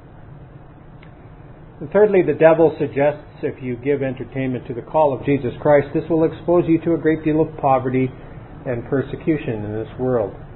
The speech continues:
and therefore you must not hearken to his call. And he will use, urge Scripture for this. First, for poverty. The devil will urge Matthew eight nineteen and twenty. Christ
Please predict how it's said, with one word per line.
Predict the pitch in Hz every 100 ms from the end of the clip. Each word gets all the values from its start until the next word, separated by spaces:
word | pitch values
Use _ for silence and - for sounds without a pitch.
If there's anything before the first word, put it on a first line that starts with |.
| - - - - - 113
and | 113
therefore | 113 113 113
you | 107
must | 110 110 127
not | 113
hearken | 101 156 156 104 -
to | 120 104
his | 107 - -
call. | 143 131 104 - - - - - - - - -
And | 127
he | 139
will | 139 127
use, | 127 127 123 - - - - - - - - - - - - - - - -
urge | - 131 120 127 143 - - -
Scripture | 170 156 - 110 101 -
for | 113 104
this. | 95 98 - - - - - - - - - - - -
First, | - 123 131 - -
for | 117 107
poverty. | 131 120 101 95 - - - - - - - - - - -
The |
devil | 110 117 117
will | 107 117
urge | 123 113 110
Matthew | 117 117 110 123 117
eight | 131 123 120 151
nineteen | 127 117 - 113
and | 107
twenty. | - 127 117 107 - - - - - - - - -
Christ | 127 123